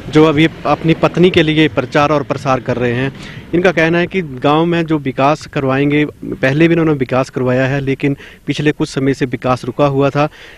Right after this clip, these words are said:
इनके गांव में जो थे, बीपीएल के कुछ परिवार थे, उनको काटा गया है,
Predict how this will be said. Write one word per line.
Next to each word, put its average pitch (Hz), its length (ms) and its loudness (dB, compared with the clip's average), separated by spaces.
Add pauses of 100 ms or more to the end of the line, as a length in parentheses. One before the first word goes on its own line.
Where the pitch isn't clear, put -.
(120)
इनके 170 220 2
गांव 151 300 2
में 160 220 -2
जो 151 160 -4
थे, 151 240 -2
बीपीएल 147 420 0
के 151 120 -2
कुछ - 180 -4
परिवार 135 400 0
थे, 143 140 -6
उनको 139 180 -6
काटा 123 320 -2
गया 139 240 0
है, 151 180 0